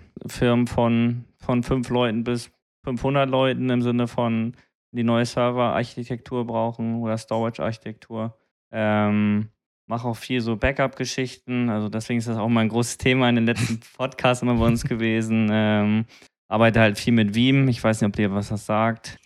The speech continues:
Speaker 1: Veeam Backup.
Speaker 2: Was?
Speaker 1: Äh, und, ähm, mach da auch viel, mach aber auch Exchange-Migration, gehört auch noch dazu. Also mit E-Mail-Geschichten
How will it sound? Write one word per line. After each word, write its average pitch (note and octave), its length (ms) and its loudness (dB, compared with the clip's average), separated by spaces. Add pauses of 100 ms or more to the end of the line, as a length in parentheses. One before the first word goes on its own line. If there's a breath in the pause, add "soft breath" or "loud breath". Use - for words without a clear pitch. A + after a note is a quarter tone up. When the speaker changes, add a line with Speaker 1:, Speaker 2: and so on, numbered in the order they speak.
(120)
Speaker 1:
Veeam A2 160 -4
Backup. A2 400 0
Speaker 2:
Was? - 300 -4 (280)
Speaker 1:
Äh, G#2 480 4
und, G2+ 580 2
ähm, F#2+ 420 2
mach G2+ 180 0
da G#2+ 140 4
auch A2 120 2
viel, A2 160 0
mach G#2 180 4
aber G#2+ 140 4
auch F#2+ 140 2
Exchange-Migration, G2+ 1200 0
gehört F#2+ 160 -2
auch G2 160 0
noch G#2 160 0
dazu. G2 520 -4
Also F#2+ 260 -4
mit F#2+ 200 -4
E-Mail-Geschichten G2+ 1120 -2